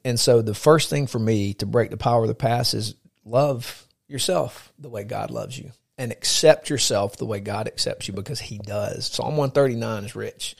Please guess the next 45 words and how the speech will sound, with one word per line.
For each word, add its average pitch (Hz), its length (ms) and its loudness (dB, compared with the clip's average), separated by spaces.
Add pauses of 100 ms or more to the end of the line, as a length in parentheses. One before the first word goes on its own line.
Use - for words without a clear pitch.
(840)
"From 120 180 -2
conception 156 760 4 (360)
to 147 100 2
the 107 80 -2
end 135 140 -2
of 139 40 -2
your 151 120 0
life, 104 480 -2 (280)
God 123 180 -2
has 107 120 -10
woven 117 360 -2
those 117 180 -6
days 107 240 -6
together, 92 440 -10
and 113 140 -14
it 98 100 -12
is 95 120 -10
okay 104 520 -6 (140)
to - 120 -10
receive 107 720 -2
them 82 140 -18 (640)
as 92 140 -10
a 90 40 -10
good 87 260 -16
gift 104 200 -12
from - 160 -8
God, 87 380 -6 (120)
and - 120 -20
he - 140 -20
loves 104 500 -8
you - 160 -16 (840)
just - 320 -6
the - 80 -12
way - 180 -12
he - 60 -18
made - 240 -20
you." - 80 -20 (400)
If - 140 -12
you're 90 180 -10
quirky 143 440 -2
personality, 156 880 -4
he - 200 -18
made 123 300 -8
you - 60 -10
quirky. - 600 -6